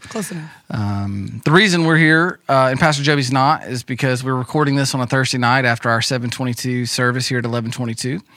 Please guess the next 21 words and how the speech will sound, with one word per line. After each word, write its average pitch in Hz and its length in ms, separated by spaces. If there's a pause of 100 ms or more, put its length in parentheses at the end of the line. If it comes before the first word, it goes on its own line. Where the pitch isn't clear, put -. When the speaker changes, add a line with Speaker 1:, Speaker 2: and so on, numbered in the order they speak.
(680)
Speaker 2:
And 123 540
he, 131 880
uh, 113 280
he's 135 180
been 170 160
sick. - 420 (420)
And 123 300
this 120 160
morning 135 400
he, 123 680 (280)
uh, 107 140
decided 123 480
that 113 60
he 120 80
wasn't 117 300
gonna 120 180
be 113 220
able 113 200
to 110 80
preach - 340
tonight. 135 380